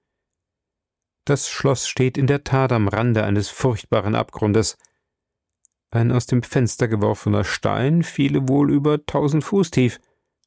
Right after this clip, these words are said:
ohne irgendwo anzustoßen. Soweit das Auge reicht, ein Meer von grünen Baumwipfeln, das nur von Schluchten unterbrochen wird.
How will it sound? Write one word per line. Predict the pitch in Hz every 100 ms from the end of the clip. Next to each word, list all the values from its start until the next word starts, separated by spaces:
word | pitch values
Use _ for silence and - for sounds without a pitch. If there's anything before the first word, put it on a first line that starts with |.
| _
ohne | 123 151 180 170 170
irgendwo | 120 107 101 107 104 113
anzustoßen. | - 110 - 82 - 90 80 87 76 _ _ _ _ _ _ _ _ _ _ _ _ _ _ _
Soweit | - 143 220
das | 185 135
Auge | - 120 110 95
reicht, | 95 95 - - - _
ein | - 98 95
Meer | 113 139 143
von | - 123 113
grünen | 110 117 143 143 131
Baumwipfeln, | 107 101 104 101 101 - 107 104 _ _ _ -
das | 127 -
nur | 143
von | 147 180
Schluchten | 170 - - 95 - 101
unterbrochen | - 85 92 85 - 101
wird. | 87 - -